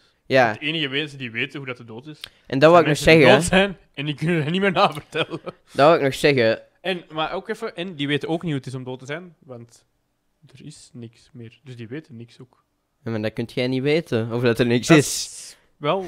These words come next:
Speaker 1: <laughs>
Speaker 2: waar. Dat is wel waar.
Speaker 1: Dus je kunt niet weten of dat die dat
Speaker 2: Dat is waar,
Speaker 1: weten.
Speaker 2: dat is waar, dat is waar.
Speaker 1: Maar, ehm, dat is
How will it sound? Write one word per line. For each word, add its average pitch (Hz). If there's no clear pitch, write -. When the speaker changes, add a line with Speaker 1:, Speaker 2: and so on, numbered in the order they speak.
Speaker 1:
<laughs> -
Speaker 2:
waar. 156
Dat 165
is 202
wel 214
waar. 220
Speaker 1:
Dus -
je 165
kunt 180
niet 156
weten 202
of 190
dat 175
die 160
dat 151
Speaker 2:
Dat 143
is 135
waar, 123
Speaker 1:
weten. -
Speaker 2:
dat 170
is 123
waar, 135
dat 143
is -
waar. 135
Speaker 1:
Maar, 139
ehm, 135
dat 143
is 151